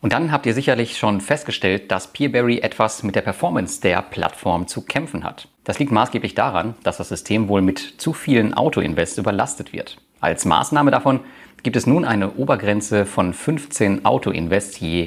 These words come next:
Investor. Wobei mir auch schleierhaft ist, wozu man wirklich so viele brauchen könnte, auf einer Plattform, auf der sowieso ja irgendwie fast alles aus einer Hand kommt. Unterstützt also die Plattform ein bisschen damit und räumt euren Laden auf,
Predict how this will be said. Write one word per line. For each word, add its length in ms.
Investor. 720
Wobei 200
mir 160
auch 120
schleierhaft 440
ist, 200
wozu 160
man 200
wirklich 320
so 240
viele 260
brauchen 300
könnte, 280
auf 80
einer 100
Plattform, 460
auf 100
der 160
sowieso 380
ja 200
irgendwie 460
fast 300
alles 280
aus 200
einer 280
Hand 200
kommt. 260
Unterstützt 400
also 200
die 100
Plattform 400
ein 100
bisschen 240
damit 240
und 240
räumt 220
euren 260
Laden 240
auf, 260